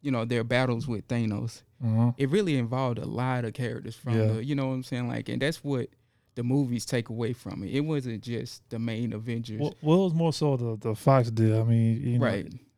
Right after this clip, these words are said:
Speaker 1: Yeah, yeah, that's
Speaker 2: if,
Speaker 1: true.
Speaker 2: if the, you know, the, the deal with Fox would have came a little bit sooner, then, you know, Wolverine probably defi-, well, definitely would
Speaker 1: He should have been at least.
Speaker 2: Yeah, should have
Speaker 1: Yeah.
Speaker 2: been with a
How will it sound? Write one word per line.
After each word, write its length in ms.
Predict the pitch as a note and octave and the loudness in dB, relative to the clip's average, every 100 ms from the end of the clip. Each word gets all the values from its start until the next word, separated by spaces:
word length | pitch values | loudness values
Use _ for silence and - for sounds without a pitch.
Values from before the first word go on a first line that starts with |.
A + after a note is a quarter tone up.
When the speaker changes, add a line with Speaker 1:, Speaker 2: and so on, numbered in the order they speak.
| _ - | _ 2
Speaker 1:
Yeah, 280 | G#3 F3+ | 4 4
yeah, 280 | E3 B2+ A#2+ | 2 -2 -2
that's 140 | A#2+ - | -6 -8
Speaker 2:
if, 60 | |
Speaker 1:
true. 260 | - B2 G#2+ | -4 -4 -2
Speaker 2:
if 160 | C3+ A#2+ | -4 -2
the, 140 | A#2 | -2
you 160 | A#2 B2 | 2 4
know, 140 | A#2+ | 4
the, 220 | A2+ A2 A2 | 2 -2 -6
the 140 | B2 A#2 | -10 0
deal 280 | A#2+ B2+ | 6 6
with 140 | A#2 A2 | 6 4
Fox 320 | C3+ B2+ - | 4 4 2
would 100 | A#2 | -2
have 140 | A2+ | -2
came 200 | - B2+ A#2 | 2 2 4
a 40 | |
little 180 | A#2+ A2+ | 4 2
bit 160 | A2 | 0
sooner, 340 | - C#3+ C3+ A2+ | 2 4 4 2
then, 220 | A#2 A#2 | 2 4
you 100 | B2 | 4
know, 260 | A#2+ A2 A2 _ _ _ _ _ B2+ | 4 0 -6 _ _ _ _ _ 0
Wolverine 520 | A#2+ A#2+ A#2+ B2 A2+ | 2 4 6 6 4
probably 320 | A#2+ A#2+ A#2 | 4 4 4
defi-, 340 | A#2+ B2 A2+ - | 2 -2 -4 -6
well, 220 | A#2 G#2+ | -4 -2
definitely 420 | G#2+ B2 A#2+ A2+ | 2 2 2 -4
would 120 | A2+ - - | -4 -8 -10
Speaker 1:
He 80 | B2 | -6
should 240 | - A#2 F#3+ | -2 0 0
have 120 | B2+ | 0
been 220 | A2+ A2+ | -2 -2
at 100 | A2+ | -4
least. 160 | A2 B2+ | -4 -2
Speaker 2:
Yeah, 140 | A2+ A2 | -4 -2
should 220 | - B2 | 2 4
have 100 | A#2+ | 4
Speaker 1:
Yeah. 80 | B2 | 2
Speaker 2:
been 80 | |
with 120 | A#2+ | 2
a 140 | A#2+ | 0